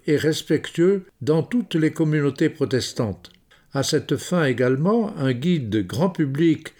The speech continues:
intitulé « Comprendre et lutter contre les violences en protestantisme » est en cours d'édition.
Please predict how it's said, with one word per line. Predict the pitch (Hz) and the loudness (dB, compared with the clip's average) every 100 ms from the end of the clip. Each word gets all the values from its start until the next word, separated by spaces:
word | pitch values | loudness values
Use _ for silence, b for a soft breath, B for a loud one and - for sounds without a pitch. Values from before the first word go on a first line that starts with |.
| B B B | B B B
intitulé « | 151 123 170 - 156 160 127 95 B B B B | -2 0 -2 0 0 2 2 0 B B B B
Comprendre | 190 185 - 185 175 117 | 0 0 -2 0 0 0
et | 139 | 0
lutter | 151 180 - 185 156 | 0 -2 0 0 0
contre | - 156 147 | 0 -4 0
les | 143 | 0
violences | 131 135 165 156 127 - 226 | 2 2 2 2 0 -4 -4
en | 160 | -4
protestantisme » | 151 156 151 - 131 104 180 202 196 196 190 B B B - | -2 -2 -2 -2 -4 -4 -2 0 0 -2 -2 B B B -2
est | 175 | 0
en | 160 131 | 0 0
cours | 185 185 104 | 0 0 0
d'édition. | 147 143 151 - 135 98 | -2 0 -2 0 0 0